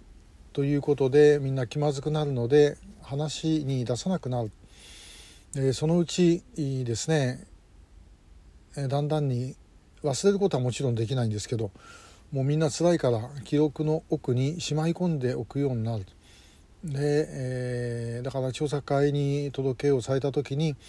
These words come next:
えー、いつ失踪したのかわからないっていう人っていうの結構おられました。あるいは、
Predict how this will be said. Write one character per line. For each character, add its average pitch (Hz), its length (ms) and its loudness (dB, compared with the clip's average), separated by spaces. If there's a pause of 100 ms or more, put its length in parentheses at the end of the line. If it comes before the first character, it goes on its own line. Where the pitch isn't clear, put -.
(500)
え 120 360 -2
ー、 170 40 -2
い 165 80 0
つ 165 200 4
失 - 240 -2
踪 131 60 2
し 107 60 -6
た 143 100 0
の 131 80 -2
か 110 100 -4
わ 110 140 -4
か 147 100 -4
ら 170 80 -2
な 156 120 0
い 165 40 0
っ - 260 -16
て 131 100 -6
い 113 320 -2
う 110 40 -6
人 - 200 -6
っ - 20 -4
て - 280 -18
い - 20 -6
う 107 40 -4
の 107 60 -6
結 165 180 -6
構 - 140 -4
お - 20 0
ら 120 60 0
れ 131 60 0
ま 131 100 -4
し - 80 -8
た。 120 180 -10
あ 135 60 -6
る 151 80 2
い 160 60 4
は、 131 120 2